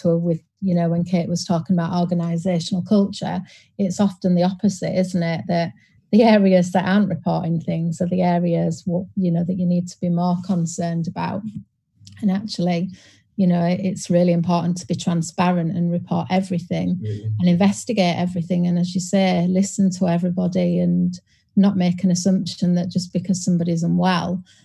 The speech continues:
Speaker 1: um, you know, that they don't have a right to be safe or that, um, you know, what they're reporting isn't, isn't credible. Um, so I think it's, yeah, it's a really important issue. And I do think it,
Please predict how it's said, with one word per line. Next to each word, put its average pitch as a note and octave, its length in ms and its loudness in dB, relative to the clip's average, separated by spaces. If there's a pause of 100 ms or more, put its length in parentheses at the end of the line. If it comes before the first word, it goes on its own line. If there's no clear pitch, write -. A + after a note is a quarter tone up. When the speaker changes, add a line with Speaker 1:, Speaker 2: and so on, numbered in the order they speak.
(220)
Speaker 1:
um, E3+ 600 0
you F#3 160 0
know, E3+ 180 0
that F3+ 240 -2
they E3+ 300 2
don't F3+ 180 -6
have E3 160 -2
a F3+ 40 0
right F#3 340 0
to F#3+ 100 -6
be F3 280 0
safe F3+ 600 0 (100)
or F3 260 2
that, F3+ 340 0
um, F3+ 500 2 (380)
you G#3 140 2
know, F3 380 2 (160)
what F#3+ 200 -2
they're F3 180 0
reporting F3 800 0
isn't, F3+ 300 0
isn't F#3 340 0
credible. F#3+ 640 0 (580)
Um, F3 600 2
so - 160 -4
I F#3 40 4
think G#3 240 4
it's, - 300 -8
yeah, F#3+ 300 2
it's E3 240 -4
a F3 40 0
really F#3 240 4
important F3 380 0
issue. E3+ 320 0
And E3+ 100 0
I E3 60 0
do F#3+ 220 2
think E3 360 -2
it, F#3 160 -2